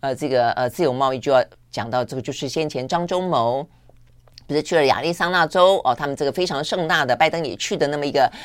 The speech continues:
呃，这个台积电的移机典礼上面吗？他讲到他认为他非常悲观了，他觉得呢，呃，这个全球化已死，呃，这个自由贸易已死啊。那目前就这个半导体的产业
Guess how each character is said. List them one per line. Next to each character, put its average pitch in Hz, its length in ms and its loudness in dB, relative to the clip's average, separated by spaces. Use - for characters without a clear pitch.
呃， 120 480 -2
这 135 120 -10
个 131 60 -6
台 - 140 -4
积 156 140 -6
电 175 120 0
的 147 80 -2
移 139 240 -6
机 185 280 -4
典 151 220 -2
礼 127 140 -6
上 - 220 -4
面 151 180 -4
吗？ 127 140 -2
他 139 120 -8
讲 113 200 -8
到 120 80 -8
他 120 100 -2
认 131 180 -4
为 117 100 -4
他 120 100 -6
非 165 100 -4
常 143 120 -4
悲 175 160 -2
观 170 240 2
了， 127 200 -6
他 135 100 -2
觉 120 180 -6
得 113 60 -6
呢， 113 160 -8
呃， 127 120 -4
这 131 140 -6
个 139 60 -2
全 - 180 -4
球 170 100 -2
化 196 140 4
已 151 160 0
死， 135 240 -8
呃， 135 140 -6
这 170 140 -6
个 156 60 -2
自 185 200 -4
由 139 120 4
贸 165 220 2
易 123 220 -4
已 131 40 -6
死 - 260 -10
啊。 104 200 0
那 165 100 2
目 254 220 0
前 156 260 0
就 214 260 4
这 170 120 -4
个 170 40 -2
半 180 160 4
导 139 140 0
体 127 140 -6
的 117 60 -2
产 110 220 -10
业 131 160 -2